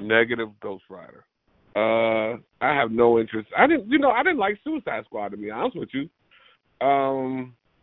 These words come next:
I didn't really take much interest in that. Um, I think they underestimated probably dudes' interest in going to see, uh,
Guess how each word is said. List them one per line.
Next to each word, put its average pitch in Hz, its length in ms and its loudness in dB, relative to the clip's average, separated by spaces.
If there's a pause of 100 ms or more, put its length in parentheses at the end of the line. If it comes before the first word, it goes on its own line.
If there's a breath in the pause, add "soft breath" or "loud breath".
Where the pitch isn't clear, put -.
(400)
I 123 40 -2
didn't 147 160 2
really 143 160 0
take 147 200 0
much 135 220 -4
interest 147 340 -4
in 101 100 -4
that. 76 260 -12
Um, 104 500 -6 (2500 loud breath)
I 147 80 4
think 269 180 6
they 240 160 6 (140)
underestimated 147 1040 -4 (760)
probably 135 720 -4 (460)
dudes' 151 480 -4 (220)
interest 156 480 2 (140)
in 127 160 6
going 143 280 6
to 139 160 2
see, 139 440 -2 (100)
uh, 107 460 -6